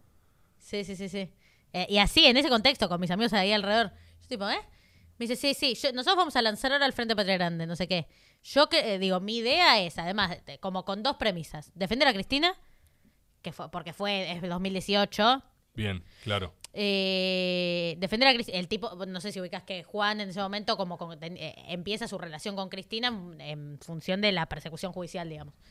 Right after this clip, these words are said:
Speaker 1: Eh, Y pen-, pensar en perfiles o representaciones políticas que representen algo más. O sea, poder sacar conclusiones de la etapa que acabamos de vivir, eh, de la etapa que estamos viviendo, que macri-, véase macrismo,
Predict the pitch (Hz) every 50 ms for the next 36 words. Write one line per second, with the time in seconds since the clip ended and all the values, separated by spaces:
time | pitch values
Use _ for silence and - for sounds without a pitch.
0 | - - - - - - - - - - _ _ _ _ _ _ _ _ _ _
1 | _ _ _ _ - 190 190 190 190 190 190 185 180 180 175 175 170 170 165 165
2 | 160 160 156 156 151 151 151 147 143 143 147 - _ _ _ _ _ _ _ _
3 | _ _ _ _ _ _ _ _ _ _ _ _ _ _ _ _ - 277 311 370
4 | 392 - - _ _ _ _ _ _ _ _ _ _ _ 226 208 208 220 202 -
5 | 170 - 202 190 196 - 226 202 190 180 165 - 185 185 - - 269 277 302 302
6 | - 208 190 185 170 175 170 190 180 170 233 240 247 247 - 214 233 262 269 269
7 | 285 277 - - 240 233 254 277 277 - _ _ _ _ _ _ _ _ _ _
8 | - 180 185 175 170 190 226 247 240 240 226 214 208 214 202 196 185 180 170 139
9 | - - 165 160 - 175 160 156 - 185 196 196 196 190 180 - - 185 - 247
10 | 262 262 262 233 226 214 208 - - 202 180 165 160 165 160 160 160 - 214 -
11 | 226 220 - 185 - 202 214 214 214 202 208 214 233 254 269 277 - 196 160 165
12 | 156 160 - 196 202 190 - 220 208 214 226 247 254 240 240 262 214 170 156 147
13 | 139 147 - - 165 160 165 165 156 - 185 202 202 240 240 277 269 302 330 359
14 | 359